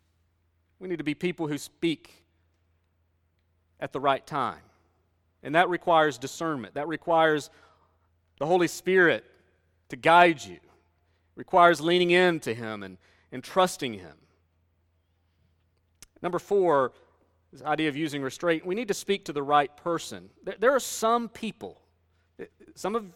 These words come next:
us need to get this. I don't want to just say you, me too. All right, some of us need to get this lesson.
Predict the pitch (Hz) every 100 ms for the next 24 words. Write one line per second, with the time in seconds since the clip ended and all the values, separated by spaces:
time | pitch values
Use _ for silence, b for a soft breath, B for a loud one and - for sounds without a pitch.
0 | - 208 165 - - - 151 156 160 185
1 | 104 95 139 185 156 - 147 143 135 110
2 | - 156 185 139 87 _ _ _ _ _
3 | _ 131 196 226 233 254 220 220 - 190
4 | 214 180 214 - 190 - 180 180 -